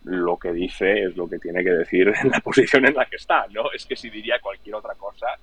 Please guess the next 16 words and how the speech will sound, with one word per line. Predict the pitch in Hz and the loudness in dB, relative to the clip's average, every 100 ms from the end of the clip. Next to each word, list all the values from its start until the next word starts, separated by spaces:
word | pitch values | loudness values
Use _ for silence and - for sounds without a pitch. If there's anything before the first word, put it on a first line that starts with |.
| - - - | -18 -20 -12
sería | 92 104 | -2 0
verdaderamente | 113 101 90 95 98 101 - | 0 -4 -10 -12 -12 -14 -14
sorprendente | 98 95 98 95 98 | -12 -10 -10 -10 0
y | 110 | 2
yo | 95 | 2
creo | 98 | 0
que | |
incluso | 90 90 104 | -6 0 2
el | 98 | 2
mercado | 92 - - 92 95 | 0 -4 2 2 2
reaccionaría | 98 95 - 87 87 87 92 92 101 - - - | 0 -2 -2 -6 -4 -4 0 0 0 -6 -20 -2
de | 98 | 0
una | 90 | 0
forma | - 92 92 | 0 -2 0
muy | 92 98 | -2 -2
adversa, | 85 80 107 120 - | -6 2 4 4 0